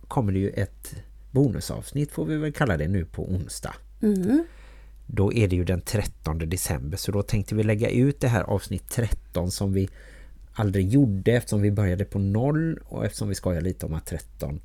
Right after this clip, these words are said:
Speaker 1: betyder otur och så.
Speaker 2: Så nu kan Tony äntligen lyssna vidare på podden.
Speaker 1: Just det, han har ju fastnat där eftersom det inte har kommit något
Speaker 2: Mm, han
Speaker 1: avsnitt,
Speaker 2: var
Speaker 1: våran kompis.
Speaker 2: Jag vägrar.
Speaker 1: Ja.
Speaker 2: Det finns inget avsnitt tretton.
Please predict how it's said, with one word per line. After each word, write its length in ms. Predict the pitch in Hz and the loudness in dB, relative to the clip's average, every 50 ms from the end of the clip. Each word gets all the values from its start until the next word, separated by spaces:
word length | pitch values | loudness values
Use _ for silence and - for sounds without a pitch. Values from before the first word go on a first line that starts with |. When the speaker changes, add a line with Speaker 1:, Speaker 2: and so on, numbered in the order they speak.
| - - - - - - - - | -14 -20 -20 -20 -20 -18 -16 -14
Speaker 1:
betyder 320 | 90 - - 87 82 90 | -8 -6 -4 -4 -2 -2
otur 420 | 95 92 95 - - - - 120 | -2 -4 -4 -6 -6 -4 -2 -2
och 80 | 127 120 | -2 -2
så. 160 | - - - - - - - - - | -4 -6 -8 -10 -16 -18 -18 -16 -8
Speaker 2:
Så 200 | - - - 247 | -6 -4 0 2
nu 100 | 262 285 | 2 2
kan 180 | 277 - 285 262 | 2 2 0 -2
Tony 420 | - - 254 208 202 208 208 214 - | -2 -2 -2 0 2 2 0 0 0
äntligen 720 | - 254 226 196 185 - - 180 190 220 233 220 208 196 - - | 0 0 0 0 -2 -4 -6 -4 -2 -2 -2 -2 -2 -4 -8 -8
lyssna 360 | 262 208 202 196 - - 196 | -6 -4 -4 -4 -4 -2 -2
vidare 260 | 196 202 175 165 160 | 0 0 0 0 -2
på 120 | 170 - 202 | -4 -6 -8
podden. 300 | - - - - - 113 | -6 -6 -6 -2 0 0
Speaker 1:
Just 180 | 123 120 - | 0 2 2
det, 60 | - 101 | 0 0
han 120 | 92 117 | 2 2
har 60 | 117 110 | 2 2
ju 60 | 107 | 2
fastnat 440 | - - 135 - - - 135 139 - | 2 0 0 0 0 0 -2 0 2
där 160 | - 104 92 | 2 2 2
eftersom 260 | 87 - - 110 107 | 0 -2 -2 0 0
det 60 | 101 | 0
inte 140 | 107 95 - | 0 0 -2
har 60 | - | -2
kommit 460 | - - 143 135 110 92 107 131 - | 0 2 2 2 4 2 2 2 2
något 340 | - 127 104 - - - - | 2 0 0 0 -2 -4 -2
Speaker 2:
Mm, 160 | 247 240 233 247 | 0 0 2 0
han 100 | 254 262 | 0 0
Speaker 1:
avsnitt, 260 | - - - - - 233 233 | -2 -4 -4 -4 -4 0 2
Speaker 2:
var 140 | 233 226 220 - - - - - - - | 2 2 0 -2 -10 -16 -16 -16 -8 -2
Speaker 1:
våran 260 | - 110 104 98 98 | 2 4 4 4 4
kompis. 240 | 95 - 101 87 107 | 2 2 2 2 4
Speaker 2:
Jag 200 | - 254 262 254 | 4 4 4 6
vägrar. 400 | 269 269 226 202 202 220 233 240 - - - - - - | 6 4 4 4 2 0 -2 -2 -4 -12 -20 -20 -6 0
Speaker 1:
Ja. 120 | - 220 - | 0 2 2
Speaker 2:
Det 60 | 202 | 2
finns 200 | 208 - 226 214 | 0 0 -2 0
inget 160 | 220 208 202 208 | 0 0 0 0
avsnitt 300 | 190 202 190 - - - | -2 -2 -4 -4 -6 -6
tretton. 240 | - - - - | -6 -8 -8 -10